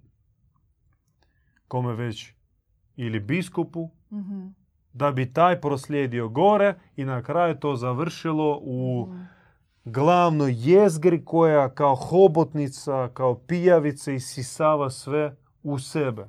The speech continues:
Speaker 1: A
Speaker 2: Mhm.
Speaker 1: to jeste vražina, prokleta vražina, prokleti Sotona, demijurg. Samozvanac koji sebe proglasio za Boga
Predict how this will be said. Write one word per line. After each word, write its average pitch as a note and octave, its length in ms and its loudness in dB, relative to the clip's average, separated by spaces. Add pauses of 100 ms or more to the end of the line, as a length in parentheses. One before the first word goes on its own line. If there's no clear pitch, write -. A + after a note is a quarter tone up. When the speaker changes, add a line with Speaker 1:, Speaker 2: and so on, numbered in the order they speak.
(100)
Speaker 1:
A A2 100 -8
Speaker 2:
Mhm. F#2+ 80 -12
Speaker 1:
to C3 120 -2
jeste D3+ 500 0
vražina, B2+ 720 0
prokleta D3+ 640 -4
vražina, C#3+ 600 -4
prokleti C3+ 840 -6 (460)
Sotona, C#3 800 -6 (280)
demijurg. C#3 800 -2 (1120)
Samozvanac E3 1120 -2
koji C#3+ 280 -4
sebe C#3 340 -6
proglasio C3+ 600 -4
za A#2 200 -6
Boga F3 480 -2